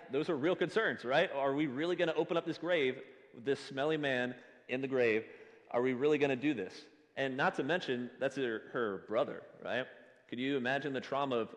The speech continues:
of Jesus saying, "Hey, we're gonna open up the grave of your dead brother"? I mean, I, I would have the same response, I think, as Martha does, saying, "Okay, Jesus, I know you said this, but Lord,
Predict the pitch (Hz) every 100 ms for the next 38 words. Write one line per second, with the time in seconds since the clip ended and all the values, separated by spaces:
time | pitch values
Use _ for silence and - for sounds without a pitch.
0 | - 104 104 143 139 139 120 143 131 117
1 | 156 160 143 147 156 143 120 156 156 120
2 | 123 107 123 131 131 127 - 131 131 117
3 | 107 117 98 92 - - _ _ _ _
4 | - 120 113 95 - - _ _ _ -
5 | 113 110 110 135 165 156 135 127 117 104
6 | - - 131 123 117 - 123 101 95 -
7 | 113 113 107 92 - - - 101 110 101
8 | 92 90 87 - - _ - 117 107 104
9 | - - - 127 131 127 117 117 151 170
10 | 170 147 135 123 - - 139 147 143 135
11 | 139 135 127